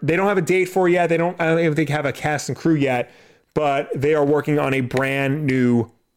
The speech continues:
Blade movie with a brand new Blade.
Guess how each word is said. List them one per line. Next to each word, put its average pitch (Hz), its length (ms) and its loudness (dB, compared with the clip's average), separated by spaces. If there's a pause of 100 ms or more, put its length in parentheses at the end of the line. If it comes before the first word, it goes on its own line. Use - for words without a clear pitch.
(140)
Blade 151 340 0
movie 101 420 -4 (760)
with 117 140 -4
a 113 60 -4
brand 139 500 -2
new 127 380 2 (300)
Blade. 120 460 -2